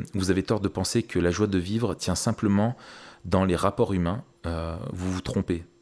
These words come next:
Et, euh, alors je sais plus, je crois que c'est avec les hippies où il dit ça, euh,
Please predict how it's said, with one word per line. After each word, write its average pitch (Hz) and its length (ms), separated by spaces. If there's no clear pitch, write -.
Et, 87 180
euh, 80 300
alors 85 100
je 80 60
sais - 140
plus, - 120
je - 60
crois - 100
que - 80
c'est 87 80
avec 85 200
les 92 80
hippies 104 340
où 98 80
il 85 80
dit 85 80
ça, 101 280
euh, 85 340